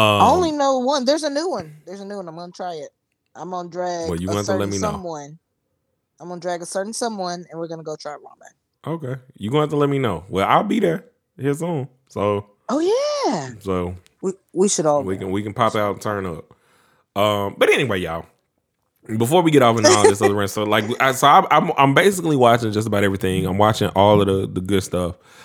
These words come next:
Speaker 2: Uh, I haven't watched the second half of Spy and Family, but I also need to catch up reading as well because I'm
Speaker 1: It's so
Speaker 2: like,
Speaker 1: cute.
Speaker 2: it's such a,
Speaker 1: It's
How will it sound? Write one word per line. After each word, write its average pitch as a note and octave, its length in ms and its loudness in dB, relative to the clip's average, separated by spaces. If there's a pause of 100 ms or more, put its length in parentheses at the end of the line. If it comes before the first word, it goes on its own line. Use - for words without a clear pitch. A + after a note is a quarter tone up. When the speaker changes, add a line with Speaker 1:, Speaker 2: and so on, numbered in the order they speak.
(200)
Speaker 2:
Uh, G#2 260 0
I G2+ 100 0
haven't F3 360 2
watched D3 460 0 (340)
the G#2+ 300 2
second A#2+ 380 -2
half A2 380 2
of F#2+ 120 -4
Spy G#2 300 -2
and F#2+ 100 -6
Family, B2+ 500 -2 (440)
but F#3+ 180 2
I G#2 140 4
also B2 320 4
need A2+ 180 0
to G2+ 80 -2
catch G#2 260 0
up F#2+ 180 0
reading F#2 540 -2
as E2+ 240 -6
well E2 440 -8 (540)
because F#2+ 320 -2
I'm A2+ 160 2
Speaker 1:
It's A2 60 2
so F#2+ 160 2
Speaker 2:
like, F#2 220 -2
Speaker 1:
cute. A#3+ 220 -8 (640)
Speaker 2:
it's A2+ 180 -2
such A#2+ 420 0
a, F#2+ 300 0
Speaker 1:
It's - 140 -20